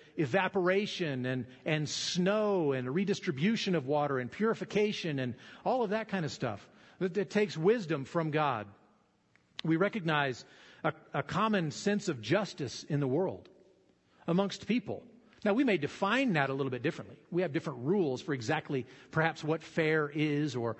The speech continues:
what just is. If you go to different cultures and you go to, uh, different times in the world, you might, you might see some changes, but the, the fact is we all have a category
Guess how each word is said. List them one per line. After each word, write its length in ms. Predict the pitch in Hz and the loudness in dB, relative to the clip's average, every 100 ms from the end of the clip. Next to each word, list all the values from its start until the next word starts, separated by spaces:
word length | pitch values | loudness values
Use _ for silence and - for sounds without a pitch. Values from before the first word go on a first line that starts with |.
| - - | -10 -4
what 200 | 156 151 | -4 0
just 400 | 120 180 - 135 | 2 2 0 -4
is. 360 | 117 131 151 | 0 -2 -2
If 100 | 123 | -6
you 80 | 127 | -4
go 80 | 127 | -2
to 80 | 120 | -2
different 300 | 135 113 - - - - | -4 -6 -12 -20 -20 -2
cultures 640 | 175 185 - 151 151 175 | 2 2 2 0 2 0
and 100 | 135 | -2
you 80 | 120 | -2
go 140 | 123 131 | 0 -2
to, 220 | 131 113 - - | -2 -6 -8 -6
uh, 60 | 143 | -2
different 260 | 139 156 127 | -2 -4 -2
times 540 | 151 165 165 170 139 | 0 2 2 0 0
in 60 | 143 | 0
the 60 | |
world, 380 | 127 147 160 139 | 0 2 2 0
you 80 | 156 | 2
might, 220 | 160 160 - - | 0 -2 -10 -10
you 100 | 165 | -2
might 180 | 170 180 | 0 0
see 240 | - 208 226 | 0 0 0
some 180 | 175 | 0
changes, 520 | 147 180 220 226 151 120 | -2 0 2 2 -2 0
but 200 | 175 - | -2 0
the, 180 | 165 - - - | -2 -4 -20 -4
the 80 | 160 | -4
fact 600 | - - 247 302 220 - | -2 0 2 2 0 0
is 280 | 151 160 143 | 2 2 2
we 220 | 185 190 | 2 2
all 320 | 180 247 233 | 2 2 2
have 300 | 170 180 185 | 2 0 2
a 100 | 196 | 2
category 840 | - 208 311 349 208 143 110 95 | 2 0 0 2 0 0 -2 -6